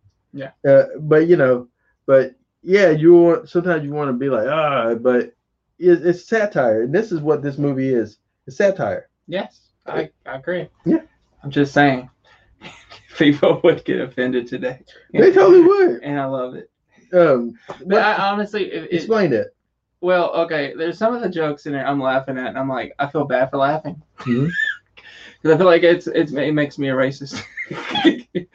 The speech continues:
Speaker 2: All
Speaker 1: I
Speaker 2: right.
Speaker 1: know it, I know it. But it, it just, uh, you should, I mean, it's fun, it's great. If you go in the right, with the right attitude, you, you can have a blast with it. But I can just see people today that have this twenty twenty-one attitude,
Speaker 2: Mm-hmm.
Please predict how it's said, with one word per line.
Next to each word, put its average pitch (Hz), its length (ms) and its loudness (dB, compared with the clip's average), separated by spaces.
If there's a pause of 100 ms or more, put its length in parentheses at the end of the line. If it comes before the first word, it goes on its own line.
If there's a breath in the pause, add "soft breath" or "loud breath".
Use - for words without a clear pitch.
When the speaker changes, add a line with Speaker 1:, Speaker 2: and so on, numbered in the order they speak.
(240 loud breath)
Speaker 2:
All 165 100 2
Speaker 1:
I 139 140 6
Speaker 2:
right. 156 80 4
Speaker 1:
know 156 100 -2
it, - 160 -8
I 147 100 -6
know 151 180 -6
it. 139 60 -16 (280 soft breath)
But 156 260 0 (280)
it, 196 120 -2
it 208 120 -2
just, 185 280 0
uh, - 100 -6 (300)
you 180 100 -8
should, - 320 -4
I - 120 -2
mean, 151 360 -4 (840)
it's 180 200 -2
fun, 180 400 2
it's 147 240 -6
great. 156 320 0
If 156 280 -8
you 147 220 -12
go 165 180 2
in 156 140 -4
the 147 100 -2
right, 139 360 -2
with 139 140 -10
the 139 60 -8
right 127 200 -2
attitude, 123 580 -6
you, 123 120 -12
you 127 180 -12
can 143 80 -12
have 127 120 -8
a 110 80 -12
blast 120 440 -8
with 123 120 -10
it. 127 60 -12
But 131 100 2
I 175 40 2
can 165 140 0
just 143 200 0
see 135 140 2
people 117 320 -4
today 117 480 0
that 110 180 -2 (640)
have 135 240 -2
this 123 320 -2
twenty 127 440 -2
twenty-one 123 580 -4
attitude, 135 640 -2
Speaker 2:
Mm-hmm. 127 320 4